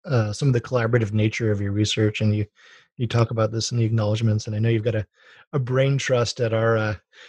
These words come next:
at our home institution that really helped you as well. That's, um, and it, I, I think that's such an important thing to keep in mind as those of us who are trained in national histories try to do global or world history projects or transnational. Um,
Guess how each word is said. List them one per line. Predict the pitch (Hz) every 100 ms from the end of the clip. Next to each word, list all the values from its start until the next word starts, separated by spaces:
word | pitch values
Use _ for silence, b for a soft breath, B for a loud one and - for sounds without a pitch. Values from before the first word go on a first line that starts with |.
| B 123
at |
our | 117 120
home | 113 117
institution | 107 - - 113 - 107 104
that | 110
really | 107 107
helped | 104 110 -
you | 120 113
as | 110
well. | 107 107 107 104
That's, | 120 110 127
um, | 110 - b b b b -
and | 120
it, | 120 -
I, | 143 143
I |
think | 160
that's | 151 127 -
such | 156 -
an | 131
important | - 139 127 110 -
thing | 120 117 113
to | 120 107
keep | 101 135 117
in | 110
mind | 98 110 120 107 101
as | 104 98 98 - _ _ _ _
those | 127 117
of | 113
us | 117
who | 123
are | 110
trained | - 117 113 110
in | 104
national | 101 101 110 - 107
histories | 117 107 - 110 104 - - _ _ _
try | - 135 120
to | 117
do | 110 117 110
global | 113 104 104 107 104
or | 101
world | 101 104 104
history | 117 - 104
projects | - 98 98 104 92 - -
or |
transnational. | - 98 92 92 90 - 104 95 - _ _ _ _ _ _ -
Um, | 104 95 92 90